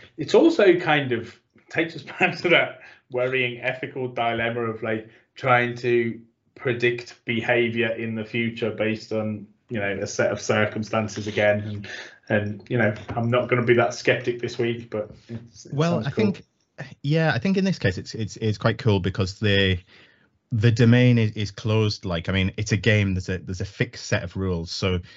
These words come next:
Speaker 2: it knows this is the field, these are the rules, and behavior on this field. I don't think there's anything too sinister about that. I guess if it was, like, in an airport and you've got, like,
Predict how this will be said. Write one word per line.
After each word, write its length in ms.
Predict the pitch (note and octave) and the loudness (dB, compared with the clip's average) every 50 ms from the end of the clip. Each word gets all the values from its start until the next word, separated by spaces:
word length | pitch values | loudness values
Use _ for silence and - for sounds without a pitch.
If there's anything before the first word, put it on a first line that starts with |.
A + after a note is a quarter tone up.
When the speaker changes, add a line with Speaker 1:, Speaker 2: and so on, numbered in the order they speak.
| - _ _ - | -20 _ _ -6
Speaker 2:
it 120 | A2 A2 | -4 0
knows 360 | A2+ G#2+ G#2 G2+ G2 G2 - - - | 2 2 4 2 2 -2 -6 -4 -2
this 180 | B2 A2 G#2+ | 0 0 0
is 80 | G#2+ F#2 | -2 -6
the 80 | - F2+ | -6 -8
field, 640 | - - F#2 F2+ F2+ F2+ F2+ F2+ F2 F2 - - _ _ A2 - | -6 -4 -2 -2 0 0 -2 -2 -4 -6 -8 -14 _ _ -6 -2
these 220 | A2 G#2 G2+ F#2 | 0 0 0 -2
are 40 | F#2 | -2
the 100 | F2+ E2 | -4 -4
rules, 560 | E2+ F2+ F2 F2+ F2 F2 F2 F2 F2 - - - - - _ _ _ _ _ | -4 -4 -4 -2 -2 -4 -4 -6 -8 -10 -14 -20 -20 -20 _ _ _ _ _
and 440 | F2+ F2+ F#2 F2+ F2+ F2+ F2+ F2+ - - _ _ _ _ _ _ _ _ _ _ _ _ _ _ _ _ _ - | 0 2 2 2 2 2 0 0 -2 -6 _ _ _ _ _ _ _ _ _ _ _ _ _ _ _ _ _ -2
behavior 720 | A2 G2+ F#2+ F2 G2+ G2 G2+ G2 F#2+ F#2+ G2+ F#2 F2+ F2 - | 0 0 2 2 2 4 4 2 2 0 0 -2 -2 -2 -4
on 240 | - F#2+ F#2+ F2+ F2+ | -4 -4 -2 -2 -2
this 200 | F2+ F2 - - | -2 -4 -6 -8
field. 540 | - - F#2+ F#2 F2+ F2 E2+ E2 E2 - - _ - | -6 -4 -2 0 0 -2 -2 -4 -6 -8 -10 _ -2
I 120 | G2 G#2 | 0 2
don't 200 | G#2+ C3 C3 A2+ | 2 2 0 0
think 140 | B2+ A#2+ G2 | 0 -2 -2
there's 140 | G2+ G2 - | -2 -2 -2
anything 520 | G#2 G2+ F#2+ G2+ - G2+ F#2+ F2+ - - _ - | -2 -2 -2 -2 -4 -2 -2 -2 -4 -8 _ -14
too 220 | - - G2 F2+ F2 | -8 -4 -4 -4 -4
sinister 460 | - - - F#2+ F#2 F2 - - E2+ | -4 -6 -4 -4 -4 -4 -4 -4 -4
about 180 | E2 E2+ E2 | -4 -4 -4
that. 120 | E2 E2+ D#2 | -4 -2 -2
I 100 | E2+ F#2+ | -2 0
guess 200 | E2+ F#2 - - | 0 0 0 0
if 100 | - A2 | 0 0
it 80 | G2 | -2
was, 120 | F2 F2+ - | -2 -2 -2
like, 180 | G2 F2+ F2 | -2 -2 -2
in 80 | F#2 E2+ | -2 -2
an 100 | E2 E2+ | -2 0
airport 440 | F2 F2 E2+ F2 - F2+ E2+ D2 C#2 | 0 0 -2 -2 -2 -2 -2 -2 -2
and 100 | E2+ E2 | -4 -4
you've 80 | D#2 | -6
got, 140 | - E2+ - | -6 -8 -8
like, 200 | D2 D#2 - - | -8 -8 -10 -12